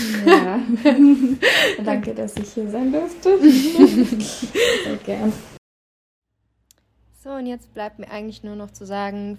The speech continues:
Speaker 2: vielen Dank, dass ihr alle dabei geblieben seid, dass ihr euch die Zeit genommen habt und dem Podcast zugehört habt.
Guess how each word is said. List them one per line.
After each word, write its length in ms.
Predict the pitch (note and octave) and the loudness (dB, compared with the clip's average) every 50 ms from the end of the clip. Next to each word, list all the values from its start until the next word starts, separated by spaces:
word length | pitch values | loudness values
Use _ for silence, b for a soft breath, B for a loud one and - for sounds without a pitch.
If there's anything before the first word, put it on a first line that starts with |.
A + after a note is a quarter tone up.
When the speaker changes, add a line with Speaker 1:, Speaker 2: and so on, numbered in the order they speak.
| - - | -16 -18
Speaker 2:
vielen 280 | - A3 G#3+ G#3+ G#3+ G#3 | -16 -14 -14 -12 -12 -12
Dank, 420 | G3+ G3+ G#3+ A#3 B3 C4 - - | -14 -14 -14 -14 -14 -14 -16 -16
dass 180 | - G#3 - - | -20 -20 -20 -18
ihr 120 | - - | -18 -16
alle 180 | G3 G3+ G3+ G3 | -16 -14 -14 -14
dabei 380 | G3 F#3 F3+ - F3+ G3 A3 | -16 -16 -16 -14 -12 -10 -10
geblieben 400 | A3+ A3 G#3 - A#3 A3 A3 A3 | -10 -12 -14 -14 -14 -12 -12 -12
seid, 340 | G#3 A3 G#3+ G#3+ G#3+ G#3+ - | -12 -10 -10 -10 -10 -12 -14
dass 160 | G3 G3 - | -18 -20 -20
ihr 80 | - - | -20 -18
euch 340 | - - G3+ G3 - - _ b b b b b b b | -16 -16 -16 -16 -18 -20 _ b b b b b b b
die 80 | - - | -16 -10
Zeit 280 | - A#3 A3 A3 A3 | -8 -6 -6 -6 -8
genommen 380 | - A3 G#3+ G#3 G#3 G#3 G#3 G3+ | -10 -12 -10 -10 -10 -10 -10 -12
habt 280 | G#3 G3+ G3+ _ - | -14 -16 -16 _ -20
und 260 | - G#3 G3+ F#3+ - F#3+ | -18 -16 -16 -16 -16 -18
dem 100 | G3 G3 | -18 -16
Podcast 540 | - B3 B3 - - - A3 A3 - - | -16 -16 -18 -16 -14 -16 -16 -16 -16 -18
zugehört 520 | - C4 B3 A#3+ A#3 A3+ A3+ A3+ A3 - - | -16 -14 -12 -10 -8 -8 -8 -10 -10 -12 -12
habt. 360 | A3 G#3+ A3 A3 _ _ | -12 -12 -12 -14 _ _